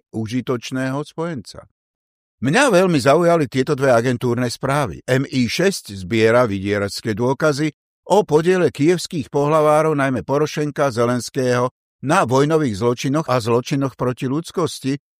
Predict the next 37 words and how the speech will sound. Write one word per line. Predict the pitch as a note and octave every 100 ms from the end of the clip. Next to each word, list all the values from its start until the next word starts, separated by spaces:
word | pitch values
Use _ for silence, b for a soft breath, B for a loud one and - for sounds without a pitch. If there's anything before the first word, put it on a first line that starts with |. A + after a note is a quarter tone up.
| -
ktoré | A3 G#3
kievská | - F3 G#3 - D#3+ A2
chunta | - C#3+ D3+ D#3+
pácha. | D3+ D3+ C#3+ - F#2+ - _ -
A | F#3+
niečo | A#3 C4 F#3 D#3+
podobné | D#3+ E3+ E3 D#3+
z | - -
U | C3+ D3
S | -
A. | F3 G3 A2+ - _ _
Tam | E3 G#3 A3+
zase | F#3+ G3+ F3+
C | - G3+ F3+
I |
A | F3+ F3+ A3 G#3
vyšetruje | B2 A3+ - C#3 D3 D3+ D#3 A2
zmiznutie | A2 A2+ C3 D3 A#2
štyridsať | - F3+ F#3+ - A2
osem | B2+ - A2+
miliárd | G#2+ B2 B2+ A2 E2 F2
dolárov | A2 A2 A2 A2 C3+ - _ _ _ -
a | A2 F3
podozrivými | - C#3 D#3+ D3 D#3+ D#3+ D#3 D3+
sú | - G#2+
zelený | F#2+ C3+ C#3+ G#2
mužiček | F#2+ C3 E3+ E3+ F#3+ -
a | F3
pani | E3 F3 F3
Kalasová. | E3+ F#3+ A#3 G3+ - A2 G#2+ F2+ - _ - E3
No, | A#3 - -
tak | E3 - -
to | C3+
je | C#3+
bomba, | G#2+ F#2 B2 C3+ G2+ E2+
ale | - A2+ A#2 A#2 A2+ G#2
veď | G#2+